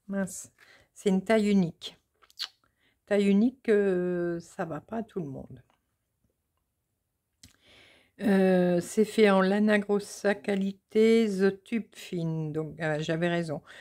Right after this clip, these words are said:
Soixante-huit pour cent de coton, trente-deux pour cent de polyamide.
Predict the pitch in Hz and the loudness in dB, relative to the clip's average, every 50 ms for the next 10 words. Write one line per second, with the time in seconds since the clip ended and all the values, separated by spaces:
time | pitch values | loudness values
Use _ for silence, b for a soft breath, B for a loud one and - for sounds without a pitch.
0 | B B B - - 220 208 - 220 208 202 208 - 208 196 202 - 190 - - | B B B -2 -2 0 0 2 0 0 0 -2 -4 -8 -8 -8 -8 -12 -14 -10
1 | - - 202 190 185 180 - - 208 202 202 - - 185 196 220 240 - b b | -6 -4 -2 -2 -4 -4 -2 -2 -2 -2 -2 -2 -2 -2 0 -2 -4 -6 b b
2 | b b b b b - - 208 208 208 208 202 202 196 185 - - 202 202 208 | b b b b b -2 0 2 4 4 2 2 -2 -4 -10 -6 -4 -2 -2 -2
3 | 202 - - 190 185 175 165 160 156 139 131 139 - - | -2 -2 -4 -4 -2 -4 -4 -4 -6 -6 -8 -10 -12 -16